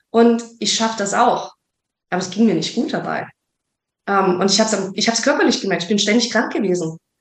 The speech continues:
Und das hat mich noch mehr frustriert, ja. Und ich hab dann das nicht auskuriert und bin wieder schneller, noch schneller, noch schneller, noch schneller, bis ich irgendwann gesagt hab, okay, ich hab keinen Bock mehr. Das wollte ich nie, so ein Business.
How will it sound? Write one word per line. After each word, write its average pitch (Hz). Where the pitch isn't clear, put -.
Und 208
das 202
hat 220
mich 202
noch 226
mehr 254
frustriert, -
ja. 208
Und 196
ich 214
hab 214
dann 202
das 208
nicht 220
auskuriert 285
und 220
bin 220
wieder 214
schneller, 226
noch 247
schneller, 262
noch 233
schneller, 233
noch 214
schneller, 254
bis 202
ich 202
irgendwann 226
gesagt 220
hab, 214
okay, -
ich -
hab -
keinen 190
Bock -
mehr. -
Das 202
wollte 175
ich 160
nie, 240
so -
ein 180
Business. -